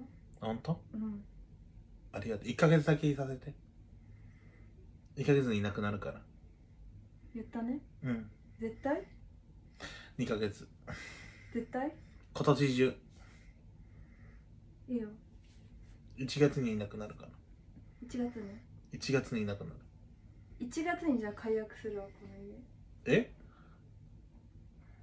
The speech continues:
Speaker 1: 解約するの、この家？
Speaker 2: うん。
Speaker 1: あ、だったら俺、この家もらうよ。
Speaker 2: あ、いいよ。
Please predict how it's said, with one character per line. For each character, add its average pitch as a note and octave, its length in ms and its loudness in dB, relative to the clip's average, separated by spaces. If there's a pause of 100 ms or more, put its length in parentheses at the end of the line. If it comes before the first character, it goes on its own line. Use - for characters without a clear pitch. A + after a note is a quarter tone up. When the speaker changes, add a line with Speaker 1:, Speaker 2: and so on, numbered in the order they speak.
(200)
Speaker 1:
解 A#3 180 12
約 G#3+ 160 12
す - 120 6
る D3 80 10
の、 G#2+ 80 4
こ G2 80 2
の G2 80 2
家？ F2+ 240 -4 (180)
Speaker 2:
う B3+ 60 0
ん。 A#3 100 6
Speaker 1:
あ、 F#3 40 10
だ C4+ 100 12
っ C4+ 80 12
た F#3 80 12
ら D3 60 12
俺、 A2+ 300 10 (140)
こ B2 120 2
の A#2+ 60 6
家 A#2 100 6
も G2+ 160 4
ら G2+ 100 6
う F#2+ 100 2
よ。 D#2+ 120 -4 (1300)
Speaker 2:
あ、 B3 60 4
い B3+ 120 6
い G#3+ 40 2
よ。 G3+ 80 -2